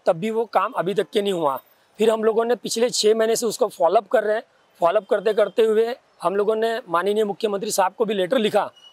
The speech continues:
वहाँ से माननीय मुख्यमंत्री साहब की तरफ से भी यहाँ फ़ोन आया कार्यालय में। उसके बाद में तत्पश्चात यहाँ के क-, जो खासदार है क-, कृपाल तुमाने साहब, तब हमने उनको भी बताया, उनका भी हमने लेटर लेकर आया।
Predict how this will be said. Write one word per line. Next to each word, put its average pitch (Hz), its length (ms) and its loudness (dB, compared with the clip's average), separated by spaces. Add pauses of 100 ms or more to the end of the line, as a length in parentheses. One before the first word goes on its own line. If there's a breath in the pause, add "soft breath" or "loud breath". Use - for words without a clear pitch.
(100)
वहाँ 180 120 2
से 233 120 -4
माननीय 196 260 -2
मुख्यमंत्री 208 440 -4
साहब 185 180 0
की 220 100 -2
तरफ 202 180 -2
से 220 120 -6
भी 202 80 -4
यहाँ 208 140 0
फ़ोन 202 260 0
आया 196 240 -2 (140)
कार्यालय 185 300 0
में। 208 160 -2 (360 soft breath)
उसके 196 160 -2
बाद 190 220 -2
में 220 100 -2
तत्पश्चात 214 520 -2
यहाँ 202 140 0
के 214 180 -2
क-, 196 220 0
जो 190 480 -2
खासदार 196 380 2
है 160 120 -2
क-, - 720 -6
कृपाल 196 260 0
तुमाने 190 320 0
साहब, 180 220 2 (180)
तब 190 120 2
हमने 202 200 -2
उनको 202 240 0
भी 226 60 4
बताया, 208 320 2
उनका 185 260 -2
भी 220 100 -2
हमने 208 200 -2
लेटर 170 240 0
लेकर 214 260 2
आया। 208 220 -4